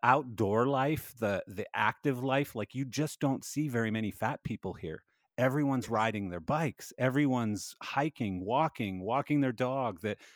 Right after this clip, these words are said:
Speaker 1: you know, it's just a very healthy lifestyle here.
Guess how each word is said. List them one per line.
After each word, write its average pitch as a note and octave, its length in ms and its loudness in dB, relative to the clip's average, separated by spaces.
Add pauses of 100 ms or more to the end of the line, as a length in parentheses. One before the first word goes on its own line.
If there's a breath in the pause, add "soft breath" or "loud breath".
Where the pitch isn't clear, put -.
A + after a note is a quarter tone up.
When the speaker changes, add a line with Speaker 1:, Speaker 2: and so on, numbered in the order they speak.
(240 soft breath)
Speaker 1:
you C3+ 160 2
know, A#2+ 260 2
it's C#3+ 340 0
just - 440 0
a B2 200 2
very B2 500 0
healthy A#2+ 520 -2
lifestyle G2+ 760 -4
here. E2 340 -10